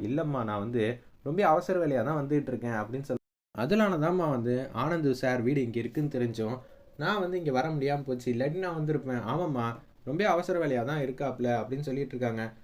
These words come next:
"என்னப்பா ஆனந்த், அங்க இருக்கிறப்ப நம்ம கம்பெனில ஏகப்பட்ட பிரச்சனைலாம் இருந்துச்சுன்னு சொன்னேன், சார் தான் தீர்த்து வச்சிருக்காருன்னா,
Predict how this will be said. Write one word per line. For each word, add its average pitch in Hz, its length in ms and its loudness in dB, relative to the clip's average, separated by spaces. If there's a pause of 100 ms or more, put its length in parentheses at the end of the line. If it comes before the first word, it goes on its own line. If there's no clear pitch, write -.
(240)
"என்னப்பா 185 360 0
ஆனந்த், 131 380 0
அங்க 110 240 -2
இருக்கிறப்ப 147 440 0
நம்ம 127 200 -2
கம்பெனில 127 520 -2
ஏகப்பட்ட 131 380 -2
பிரச்சனைலாம் 131 520 -6
இருந்துச்சுன்னு 123 420 -6
சொன்னேன், 110 380 -6
சார் 123 340 -6
தான் 156 140 -2
தீர்த்து 147 240 -2
வச்சிருக்காருன்னா, 123 640 -2